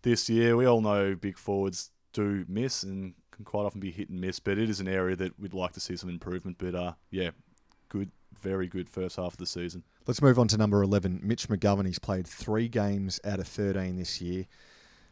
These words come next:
Speaker 2: Um, been at Carlton since two thousand nineteen.
Speaker 1: Yeah, it's a long time for not a lot of output. How many games at Carlton did you?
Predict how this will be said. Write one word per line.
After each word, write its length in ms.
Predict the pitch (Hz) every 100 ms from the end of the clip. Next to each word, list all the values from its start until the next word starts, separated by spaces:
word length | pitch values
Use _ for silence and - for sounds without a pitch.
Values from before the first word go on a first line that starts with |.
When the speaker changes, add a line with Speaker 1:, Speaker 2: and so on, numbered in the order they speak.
| _
Speaker 2:
Um, 480 | 95 95 95 92 -
been 180 | - 139
at 80 | 139
Carlton 480 | - 107 104 98 101
since 840 | 92 - 98 92 - - - - -
two 140 | 131
thousand 300 | 127 120 95
nineteen. 420 | 95 92 90 113 - _ _ _ _ _ _ _ _ _ _ _ -
Speaker 1:
Yeah, 340 | 101 98 92 - - -
it's 160 | 95 113
a 40 |
long 280 | 107 117 117
time 340 | - 104 139
for 160 | - 101
not 160 | 98
a 40 | 95
lot 240 | 95 92
of 80 | 90
output. 480 | 90 92 - 98 -
How 100 | 110
many 120 | 131
games 240 | 123 120 113
at 60 |
Carlton 440 | - 98 104 127 110
did 160 | 110 117
you? 160 | 110